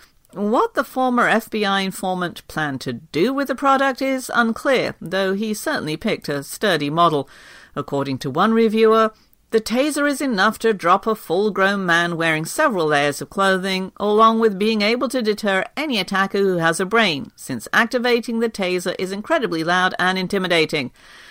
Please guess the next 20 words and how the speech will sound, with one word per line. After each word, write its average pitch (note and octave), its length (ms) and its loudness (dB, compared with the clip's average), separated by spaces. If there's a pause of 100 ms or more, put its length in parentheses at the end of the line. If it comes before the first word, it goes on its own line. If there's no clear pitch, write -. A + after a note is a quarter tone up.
(280)
This D#3+ 380 0
particular D3+ 680 -4
flashlight D3+ 680 -4
stun D3+ 380 -4
gun C#3 240 -4
combo, G3 480 0
however, F#3 500 2 (300)
is A3+ 180 -2
no G#3+ 180 0
longer D#3 460 2
in D3+ 160 -6
stock. - 500 0 (840)
And B3 140 2
next E4+ 280 0
we D4+ 120 -4
have F#3+ 360 0
Sebastian F3 800 -2
Gorka. D3+ 480 -2 (280)
Last C#3+ 400 -2
week, G#3 420 -2